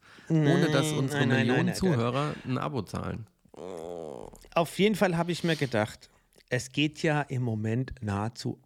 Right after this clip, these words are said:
Speaker 2: allen so, bis auf ein paar wenige Privilegierte. Dass es, wenn's so
Speaker 1: Du
Speaker 2: warm
Speaker 1: meinst die
Speaker 2: ist,
Speaker 1: Umweltschweine,
Speaker 2: abends
Speaker 1: die eine
Speaker 2: im
Speaker 1: Klimaanlage
Speaker 2: Schlafzimmer
Speaker 1: haben.
Speaker 2: Genau, abends im Schlafzimmer, wenn's zu warm ist, und es ist es fürs Schlafen, es ist ein,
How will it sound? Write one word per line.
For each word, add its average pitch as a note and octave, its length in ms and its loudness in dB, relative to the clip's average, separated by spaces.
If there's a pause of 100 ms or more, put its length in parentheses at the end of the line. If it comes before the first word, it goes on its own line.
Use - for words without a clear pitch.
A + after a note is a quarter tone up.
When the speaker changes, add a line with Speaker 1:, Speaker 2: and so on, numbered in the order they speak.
Speaker 2:
allen G#2+ 400 -2
so, C3+ 240 -2
bis - 240 -6
auf F#2+ 140 -6
ein G2+ 80 -8
paar G2+ 200 -4
wenige A2 320 -4
Privilegierte. G2 920 -6 (720)
Dass G#2+ 160 -4
es, B2+ 180 -6
wenn's A2 200 -4
so G#2 100 -4
Speaker 1:
Du F2+ 80 -8
Speaker 2:
warm F2+ 120 2
Speaker 1:
meinst G2 220 2
die - 60 2
Speaker 2:
ist, - 80 2
Speaker 1:
Umweltschweine, A2 600 2
Speaker 2:
abends A2+ 180 2
Speaker 1:
die F#2+ 60 0
eine F#2 80 0
Speaker 2:
im G#2+ 60 -2
Speaker 1:
Klimaanlage F#2+ 600 0
Speaker 2:
Schlafzimmer A2 280 0 (1300)
Speaker 1:
haben. G#2+ 180 -6
Speaker 2:
Genau, G2+ 380 -4
abends C3 400 -2
im G#2+ 200 -6
Schlafzimmer, A#2 680 -6
wenn's A#2 320 -6
zu F#2 260 -10
warm F2 320 -6
ist, - 380 -12 (380)
und F#2+ 200 -14
es F#2 120 -10
ist A2+ 220 -10
es A#2 180 -6
fürs - 240 -8
Schlafen, G#2+ 520 -4
es - 160 -14
ist G#2+ 180 -8
ein, G2 340 -6